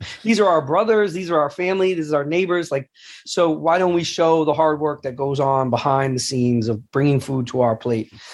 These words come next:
And, um, and then I was repped at the time at, at U T A, who also repped Bourdain. And then they came back and said, you know, "Bourdain's company thinks this would be a cool series, not just a documentary,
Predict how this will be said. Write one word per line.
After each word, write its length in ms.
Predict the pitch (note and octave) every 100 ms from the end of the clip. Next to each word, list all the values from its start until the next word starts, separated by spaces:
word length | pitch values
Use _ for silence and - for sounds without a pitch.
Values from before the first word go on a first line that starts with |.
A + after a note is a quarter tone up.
| - -
And, 280 | C#3 C3+ C3+
um, 340 | C3 B2 A#2+ - _
and 160 | D3 C#3
then 400 | D3 C#3+ C3 A#2+ _ _ _ _ _ _ _ _ _ _
I 100 | -
was 160 | D3+ B2+
repped 300 | D3+ E3 E3
at 100 | D3+
the 80 | D3+
time 480 | D#3 C#3+ C#3 C3+ - _ _ _
at, 260 | D3 C3+ - _ -
at 200 | C3+ - -
U 180 | D#3+
T 200 | E3+ F3
A, 120 | D#3+ D3+
who 120 | D3+
also 340 | D3+ D#3 D3+
repped 340 | C3 C#3 C3+ C#3+
Bourdain. 520 | B2+ A#2+ C3+ A2 G2+ - - _ _ C3+
And 160 | C3
then 340 | C3+ C3+ C3 B2+
they 120 | C#3+
came 220 | C#3 D3 C3
back 220 | B2 A#2+
and 120 | A2+
said, 360 | - A#2+ A2 A2+
you 80 | A#2+
know, 80 |
"Bourdain's 400 | G#2+ A#2+ A#2+ C3+
company 300 | B2+ B2+ A#2+
thinks 240 | A#2 A#2+ -
this 180 | A#2 -
would 140 | G#2+
be 100 | A2+
a 80 | G#2+
cool 460 | - A#2+ A2+ A2 -
series, 600 | - - G#3 D#3 A2 A2+
not 160 | C3+
just 180 | C3 -
a 40 | A2
documentary, 760 | A#2 A2+ A2+ B2 C3 G#2+ A2